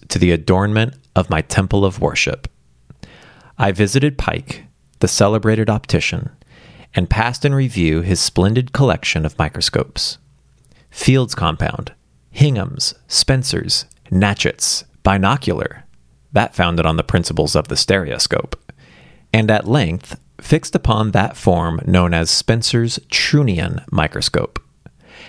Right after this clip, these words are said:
as combining the greatest number of improvements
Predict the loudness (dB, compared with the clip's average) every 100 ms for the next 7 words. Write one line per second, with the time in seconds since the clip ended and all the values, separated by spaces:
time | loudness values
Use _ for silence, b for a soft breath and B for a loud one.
0 | B -2 2 2 2 2 2 0 2 4
1 | 4 0 0 0 2 0 2 0 2 0
2 | 0 -4 -4 -4